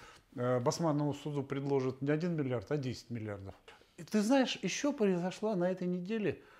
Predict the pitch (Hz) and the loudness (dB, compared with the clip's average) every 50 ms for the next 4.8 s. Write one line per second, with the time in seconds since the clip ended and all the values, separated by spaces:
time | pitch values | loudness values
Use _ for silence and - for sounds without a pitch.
0 | - - - - 123 123 - 175 170 - 180 175 170 156 139 120 - - _ _ | -20 -20 -16 -12 -6 -2 0 0 0 2 2 4 4 4 2 0 -4 -14 _ _
1 | _ _ _ _ - 117 117 143 160 185 208 208 180 185 175 - - 151 135 151 | _ _ _ _ -10 -6 -2 2 2 4 4 4 2 0 0 -2 -2 0 0 0
2 | 147 - - 180 175 160 151 160 156 139 120 107 - - - 98 - - - - | -2 -2 -2 -2 0 0 0 -2 -2 -2 -2 -4 -6 -6 -10 -16 -18 -18 -20 -20
3 | - - - - - - 240 262 247 233 196 - 196 196 196 196 190 208 220 202 | -20 -16 -10 -6 0 4 6 6 6 6 4 0 0 2 2 2 0 0 -4 -4
4 | - 170 143 135 131 127 127 - 151 151 160 151 170 220 247 247 | -2 -2 2 2 2 2 0 0 -2 -2 0 0 0 -2 -2 -4